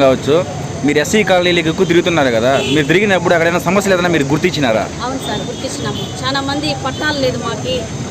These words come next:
Speaker 2: మాకు ఇండ్లే రాలేదు అని చెప్పి చాలా బాధపడినారు. "మిమ్మల్నన్నా మేము గెలిపిస్తాము, మీరు మాకు సపోర్ట్ చేయండి, పేదోళ్ళకి పేదోళ్ళే అయ్యేది" అని చెప్పి చాలా బాగా మాట్లాడినారు ప్రజలందరూ.
Speaker 1: అట్లా నియోజకవర్గం మొత్తం, ఆ, ఈ నిరుద్యోగ వ్యవస్థ ఏ విధంగా ఉందమ్మా?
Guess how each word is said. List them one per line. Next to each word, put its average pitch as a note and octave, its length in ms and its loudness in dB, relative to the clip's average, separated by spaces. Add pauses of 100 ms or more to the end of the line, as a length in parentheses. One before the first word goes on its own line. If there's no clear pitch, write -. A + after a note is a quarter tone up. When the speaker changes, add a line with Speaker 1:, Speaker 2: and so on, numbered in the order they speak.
Speaker 2:
మాకు B3 200 -6
ఇండ్లే C#4+ 260 -4
రాలేదు B3 380 -2
అని A#3 200 -6
చెప్పి A3+ 240 -6
చాలా - 220 -6
బాధపడినారు. A#3 760 -2 (320)
"మిమ్మల్నన్నా D#4+ 460 0
మేము D4+ 300 -2
గెలిపిస్తాము, C#4 800 -2 (280)
మీరు C#4 120 0
మాకు B3 320 -4
సపోర్ట్ G3 340 -4
చేయండి, B3 340 -2 (100)
పేదోళ్ళకి D4+ 380 -4
పేదోళ్ళే C#4 420 0
అయ్యేది" B3 340 -2
అని A#3 180 -6
చెప్పి - 240 -4 (460)
చాలా D4+ 160 0
బాగా C#4 260 -2
మాట్లాడినారు A3 680 -4 (380)
ప్రజలందరూ. A#3 500 -6 (760)
Speaker 1:
అట్లా F3 420 4
నియోజకవర్గం G3 680 4
మొత్తం, F#3+ 320 2
ఆ, C#3+ 340 4
ఈ C#3 240 2
నిరుద్యోగ F#3+ 380 2
వ్యవస్థ F#3 360 4
ఏ F3 80 4
విధంగా F3+ 240 2
ఉందమ్మా? C3 320 4